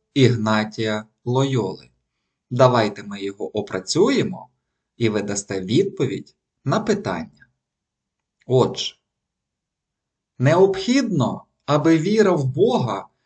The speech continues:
була такою великою, щоб людина, не вагаючись,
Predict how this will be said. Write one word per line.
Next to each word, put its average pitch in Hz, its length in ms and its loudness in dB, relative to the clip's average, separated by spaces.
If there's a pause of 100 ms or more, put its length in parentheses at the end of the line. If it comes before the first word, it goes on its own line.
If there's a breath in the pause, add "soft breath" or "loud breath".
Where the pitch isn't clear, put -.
(240)
була 147 280 4
такою 156 560 4
великою, 113 800 2 (520 soft breath)
щоб 127 380 0
людина, 127 720 2
не 113 180 0
вагаючись, 113 1000 0